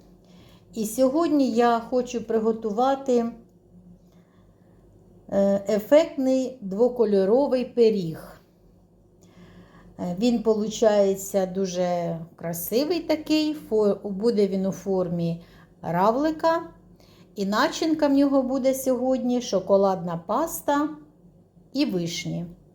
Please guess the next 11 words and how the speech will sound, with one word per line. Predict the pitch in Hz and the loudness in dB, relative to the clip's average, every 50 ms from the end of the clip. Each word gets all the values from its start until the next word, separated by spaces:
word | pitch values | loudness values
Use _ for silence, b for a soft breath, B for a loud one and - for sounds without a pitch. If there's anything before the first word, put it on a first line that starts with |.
| B B B B B B B B B B B B B - - - - - | B B B B B B B B B B B B B -20 -20 -20 -14 -8
Е, | 170 175 180 180 180 180 | -6 -4 -2 -2 -2 -2
смачне | - - 233 233 233 - - 262 269 254 | -2 0 2 2 2 2 0 0 0 0
поєднання | 262 - 220 214 208 202 190 202 233 269 302 302 285 269 233 | 2 0 0 0 0 0 0 0 0 2 4 4 4 2 2
начинки | 202 190 185 180 175 - - 180 180 175 175 190 | 0 0 -2 -2 -4 -4 -6 -6 -6 -6 -6 -6
вишні | 185 185 226 269 311 311 - - 269 247 233 | -4 -2 0 0 0 -2 -2 -2 -2 -2 -2
із | - 214 202 196 | -4 -6 -8 -6
шоколадною | - - 214 190 190 - 185 175 180 220 247 269 269 262 254 233 214 202 185 | -4 -2 -2 -2 0 0 -2 0 2 4 2 2 0 -2 -4 -4 -4 -4 -4
пастою | 180 - - 247 294 302 302 - - 269 254 247 240 226 | -4 -2 -2 -2 -2 -2 -4 -6 -4 -4 -2 -2 -4 -4
дуже | 185 185 214 240 233 220 220 214 214 208 208 B B B B B B B B B B - | -4 -2 -2 -2 0 0 0 2 2 0 -2 B B B B B B B B B B -8
гарно | 175 165 165 202 214 214 226 214 | -6 -2 0 2 2 2 0 -4
смакують. | 202 - 202 196 185 185 - - 160 160 160 165 170 170 - - | -6 -6 -6 -6 -6 -6 -8 -10 -8 -8 -6 -6 -8 -10 -12 -16